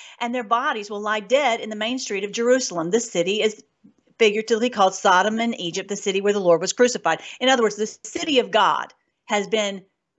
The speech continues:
dead, like, dead in the streets because the church and the state are not doing their job because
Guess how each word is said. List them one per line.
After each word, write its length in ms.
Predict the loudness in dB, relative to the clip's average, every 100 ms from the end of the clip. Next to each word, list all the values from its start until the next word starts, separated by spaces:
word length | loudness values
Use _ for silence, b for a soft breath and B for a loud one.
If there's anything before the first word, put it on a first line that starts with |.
| 0
dead, 280 | 2 2 -2
like, 300 | -8 -8 -8
dead 160 | -6 -6
in 60 | -6
the 80 |
streets 460 | -8 -8 -10 -14 -18 _
because 420 | -4 0 0 0 -4 -8
the 100 | -2
church 280 | 4 4 2
and 80 | -10
the 60 |
state 300 | -2 0 0 -2
are 100 | -4
not 260 | -4 -4
doing 160 | -6 -10
their 80 | -6
job 260 | -2 -2 -4
because 460 | -10 0 2 2